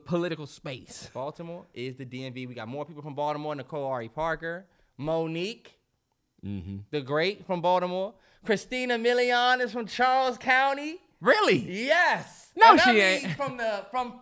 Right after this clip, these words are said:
Speaker 2: from Charles County for real.
Speaker 1: What she, what she go to high
Speaker 2: Graduated
Speaker 1: school?
Speaker 2: from a Charles County high school. That's all I'm gonna say.
Speaker 1: You mean like Thomas Stone?
Speaker 2: I mean, like, yeah. <laughs> And not even lying. But,
Speaker 1: That's
Speaker 2: uh,
Speaker 1: crazy.
Speaker 2: these are some other ones.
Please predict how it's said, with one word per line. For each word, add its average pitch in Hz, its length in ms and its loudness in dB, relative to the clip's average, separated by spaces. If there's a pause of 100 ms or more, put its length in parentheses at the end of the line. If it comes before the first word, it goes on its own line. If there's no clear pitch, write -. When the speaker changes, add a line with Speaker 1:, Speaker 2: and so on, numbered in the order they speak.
(140)
Speaker 2:
from 247 180 -8
Charles 302 400 -2 (100)
County 285 400 0
for 220 160 -6
real. 226 500 2 (100)
Speaker 1:
What 427 180 10
she, 339 220 0
what 330 200 -4
she 349 120 -4
go 311 80 4
to 226 60 8
high 285 120 6
Speaker 2:
Graduated 277 320 6
Speaker 1:
school? 262 60 -6
Speaker 2:
from 240 80 0
a 220 40 -2
Charles 247 320 0
County 247 240 0
high 247 220 0
school. 123 360 -10
That's 175 180 -4
all 208 80 0
I'm 190 60 -2
gonna 170 80 -4
say. 127 300 -6
Speaker 1:
You 277 120 -2
mean 262 160 4
like 202 120 8
Thomas 226 340 6
Stone? 240 500 2
Speaker 2:
I 233 160 6
mean, 262 220 2
like, 233 200 2
yeah. 196 300 2 (120)
<laughs> - 520 2 (1700)
And 277 180 -2
not 311 200 0
even 302 200 0
lying. 277 440 2 (420)
But, 233 160 4
Speaker 1:
That's 220 220 8
Speaker 2:
uh, 196 160 2
Speaker 1:
crazy. 202 540 2 (200)
Speaker 2:
these 254 200 0
are 262 40 -4
some 247 140 -6
other 262 180 0
ones. 151 240 0